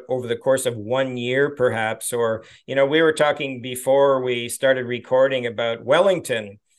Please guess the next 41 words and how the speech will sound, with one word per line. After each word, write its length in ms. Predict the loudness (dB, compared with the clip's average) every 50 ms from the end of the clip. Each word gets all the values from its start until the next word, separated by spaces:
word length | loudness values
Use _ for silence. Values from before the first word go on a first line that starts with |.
| _ _ _ _ _ _
and 240 | -6 -6 -4 -4
spending 440 | -6 -6 -2 0 0 0 0 -2 -6
three 360 | -8 -12 -10 -6 -4 -4 -2
months 520 | -2 0 2 2 2 2 0 -2 -6 -8 -4 -2
every 280 | -2 0 0 -2 -4
single 360 | -4 -4 -4 -2 -2 -2 -4
day 320 | -2 -2 -4 -2 -4 -4 -8
training 580 | -10 -6 -4 -2 -2 -2 -4 -4 -6 -6 -6
and 140 | -8 -8 -4
working 520 | -2 -2 -2 -2 -4 -6 -8 -6 -6 -6 -8
and, 320 | -8 -8 -10 -12 -14 -12
and 440 | -10 -8 -6 -6 -8 -8 -10 -14 -16 -14
learning 400 | -4 0 2 2 2 2 0 -2
your 160 | -4 -4 0
horses 640 | 4 4 4 4 2 -2 -6 -10 -10 -12 -12 -12 -8
and, 460 | -8 -6 -6 -6 -8 -10 -12 -14 -12 -10
and 380 | -10 -10 -10 -10 -12 -14 -14 -12
showing 720 | -12 -2 2 4 4 4 4 4 4 2 2 -2 -4 -6
and 420 | -6 -6 -6 -6 -8 -10 -12 -12
training 520 | -4 0 0 2 2 0 -2 -2 -4 -4 -6
and 160 | -6 -6 -4
doing 240 | -2 -2 0 0 0
all 100 | 0 0
sorts 240 | -2 -2 -4 -4 -4
of 120 | -6 -6
things. 280 | -6 -6 -6 -8 -10 -4
But 280 | -2 0 0 0 -2 -6 -16 -20 -20 -20 -20 -16 _
if 140 | -10 -8 -6
you 80 | -6 -2
can 240 | 0 0 0 2
learn 420 | 2 2 2 2 0 -2 -6 -2 0
one 320 | 0 0 0 -2 -4 -4
little 280 | -4 -4 -4 -4 -6 -8
tiny 400 | -8 -6 -6 -4 -4 -4 -6 -8
thing 260 | -8 -6 -6 -6 -6
each 320 | -8 -10 -10 -12 -14 -6
day 440 | -2 2 4 4 4 4 2 -2 -4
over 240 | -6 -6 -6 -6 -8
three 340 | -10 -10 -8 -6 -6 -6 -4
months, 480 | -4 -2 -2 -2 -2 -4 -6 -10 -10
then 340 | -8 -8 -6 -6 -6 -8 -10